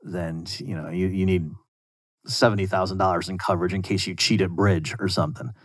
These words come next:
Okay, so th-, th-, there's, there's tho-, those elements too, right? It's not just a flat number. Like, they would, might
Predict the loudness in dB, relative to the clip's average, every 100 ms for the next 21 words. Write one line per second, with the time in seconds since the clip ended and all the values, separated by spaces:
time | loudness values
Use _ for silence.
0 | _ _ _ _ _ _ -8 -4 -2 -2
1 | 4 6 6 2 -2 _ _ -2 0 4
2 | 6 6 8 8 6 6 6 6 6 4
3 | 2 -4 -4 -2 -2 -4 -4 -2 -4 -4
4 | 2 2 2 -2 -2 -4 -6 -4 -2 -2
5 | -2 -2